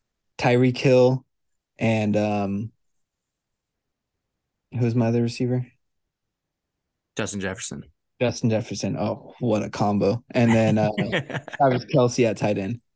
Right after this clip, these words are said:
Speaker 2: Okay, and I'm sitting here with Lamar Jackson, the ultimate flag football.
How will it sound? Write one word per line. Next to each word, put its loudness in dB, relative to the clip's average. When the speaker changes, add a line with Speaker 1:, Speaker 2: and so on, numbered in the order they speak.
Speaker 2:
Okay, -2
and -2
I'm -2
sitting -2
here -4
with -4
Lamar 0
Jackson, -6
the -2
ultimate -2
flag -4
football. -8